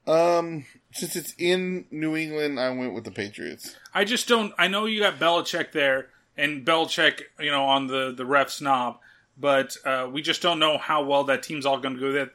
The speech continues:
Speaker 2: together, and Cam is not a terrible quarterback.
Speaker 1: No, he's
Speaker 2: You know.
Speaker 1: been out all year.
Speaker 2: He had a
Speaker 1: He has
Speaker 2: injury.
Speaker 1: plenty of time, yeah, to, to heal,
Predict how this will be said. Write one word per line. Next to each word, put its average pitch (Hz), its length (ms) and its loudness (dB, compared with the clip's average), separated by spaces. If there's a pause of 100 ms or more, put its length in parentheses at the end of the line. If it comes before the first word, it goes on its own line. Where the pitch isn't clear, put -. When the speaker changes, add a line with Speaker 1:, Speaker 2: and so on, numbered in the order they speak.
(160)
Speaker 2:
together, 147 300 2
and 135 220 2 (340)
Cam 214 600 -2 (260)
is 160 320 -4 (120)
not 156 280 4
a 117 80 -4
terrible 151 500 2
quarterback. 110 640 -8 (220)
Speaker 1:
No, 113 200 0
he's 151 340 -2
Speaker 2:
You 135 80 -2
know. 123 100 0
Speaker 1:
been 151 140 2
out 139 260 6
all 135 240 2
year. 123 440 0
Speaker 2:
He 202 80 -2
had 185 140 4
a 151 100 4
Speaker 1:
He 127 60 4
has 120 100 4
Speaker 2:
injury. 175 80 -4 (100)
Speaker 1:
plenty 147 200 4
of 143 120 -2
time, 139 320 2
yeah, 127 160 2
to, 113 200 -4
to 117 140 -6
heal, 127 600 -2